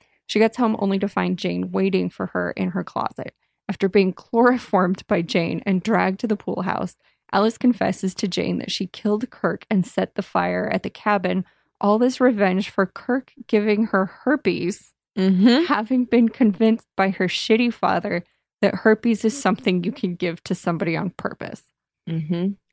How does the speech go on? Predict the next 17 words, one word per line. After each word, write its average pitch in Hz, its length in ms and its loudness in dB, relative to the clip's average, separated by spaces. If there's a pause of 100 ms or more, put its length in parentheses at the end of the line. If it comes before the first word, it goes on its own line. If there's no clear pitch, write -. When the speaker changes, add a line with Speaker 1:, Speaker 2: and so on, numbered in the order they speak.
(120)
Speaker 1:
Luckily, 262 520 2
Lieutenant 185 520 -2
Fisher 226 360 0
figured 180 300 -2
out - 200 -2
Alice 190 320 0
was 175 160 -8
the 190 80 -6
murderer 254 580 2 (280)
and 262 120 4
arrives 196 380 4
just - 240 -2
in 190 80 2
time 185 300 -2
to - 120 -8
save 185 360 -2
them 180 160 0